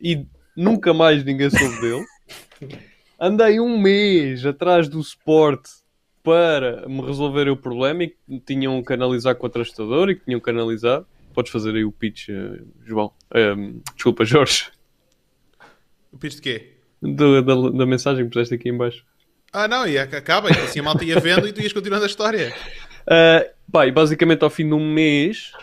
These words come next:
Speaker 1: ah, o gajo diz-me, "Epá, pronto, olha,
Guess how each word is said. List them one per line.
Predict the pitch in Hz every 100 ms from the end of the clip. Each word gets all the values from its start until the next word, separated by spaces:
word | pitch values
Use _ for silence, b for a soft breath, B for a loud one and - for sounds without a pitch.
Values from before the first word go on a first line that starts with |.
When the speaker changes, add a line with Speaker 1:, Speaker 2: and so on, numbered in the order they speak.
| B B _ -
Speaker 1:
ah, | 151 151 156
o |
gajo | 151 156 151
diz-me, | 151 185
"Epá, | 190 175
pronto, | 160 175 185 175
olha, | 175 165 147 143 135